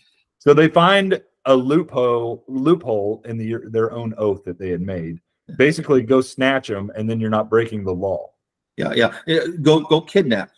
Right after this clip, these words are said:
Speaker 2: now. Um, yeah, steal,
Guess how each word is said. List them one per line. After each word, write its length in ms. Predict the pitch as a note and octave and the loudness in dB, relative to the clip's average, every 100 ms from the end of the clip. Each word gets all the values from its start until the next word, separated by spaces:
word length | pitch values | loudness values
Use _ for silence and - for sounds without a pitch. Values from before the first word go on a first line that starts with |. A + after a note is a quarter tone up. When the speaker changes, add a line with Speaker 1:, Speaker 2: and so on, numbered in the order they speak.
| _ _ - | _ _ -8
Speaker 2:
now. 300 | A2+ G2+ G2 _ _ _ - | -6 -6 -10 _ _ _ -2
Um, 580 | A#2 G#2+ G#2 G2+ F#2+ - _ _ - | 0 0 -2 -4 -6 -10 _ _ -4
yeah, 220 | G#2+ F#2 | -2 -2
steal, 640 | - - D3 D3+ C#3+ C#3 | -8 0 4 6 4 0